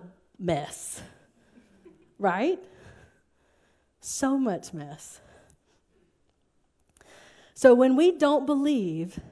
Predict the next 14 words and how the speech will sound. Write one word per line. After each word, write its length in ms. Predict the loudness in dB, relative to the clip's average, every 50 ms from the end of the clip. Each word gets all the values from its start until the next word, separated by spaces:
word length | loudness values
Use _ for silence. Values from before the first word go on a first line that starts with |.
| -18 -10 -6
that 160 | -4 -4 -2
we 160 | 0 0 0
have 240 | 0 0 -2 -2 -4
worth 640 | -4 -2 -2 0 0 0 -2 -4 -6 -14 -20 -20 -20 -20 _ _ _ _ -12
and 200 | -10 -10 -8 -6
value 680 | -4 -4 -2 -2 -2 -2 -2 -2 -2 -2 0 -2 -2 -4 -8 -18 -20 -20 _ _ _ _ _ -8
and 160 | -6 -6 -4
dignity, 680 | -2 -2 -2 -2 -4 -6 -8 -8 -10 -12 -12 -16 -16 _ _ _ _ _ _ _ _ _ _ _ _ _ _ -2
we 100 | 0 2
will 100 | 2 2
continue 540 | 0 -2 -4 -4 -2 0 2 2 2 2 2
living 440 | 2 0 0 -2 -2 -2 -2 -4 -4
a 80 | -4 -4
life 720 | -4 -4 -4 -4 -4 -4 -6 -6 -10 -14 -18 -20 -20 -20